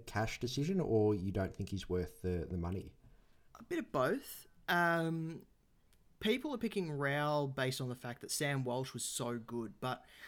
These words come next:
Speaker 2: you could argue that, that that was because Walsh was Carlton's missing piece,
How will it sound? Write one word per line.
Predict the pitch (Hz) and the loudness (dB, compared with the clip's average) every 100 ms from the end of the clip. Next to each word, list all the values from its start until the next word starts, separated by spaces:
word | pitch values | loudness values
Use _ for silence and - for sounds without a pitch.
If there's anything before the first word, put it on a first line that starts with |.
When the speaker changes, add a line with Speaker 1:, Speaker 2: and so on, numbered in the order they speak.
| - | -12
Speaker 2:
you | 135 | -8
could | 135 | -2
argue | 147 165 185 165 | 0 0 -2 -4
that, | 147 131 | -6 -4
that | 131 | -6
that | 127 127 | -4 -2
was | 135 | -2
because | 135 127 131 127 | -4 -2 -4 -2
Walsh | 127 127 131 131 | -2 0 -2 -2
was | 127 | -6
Carlton's | - - 127 - 131 120 | -6 -6 -4 -4 -8 -6
missing | 127 127 127 120 117 | -6 -6 -4 -4 -6
piece, | - 131 254 - - | -4 -4 -4 -8 -12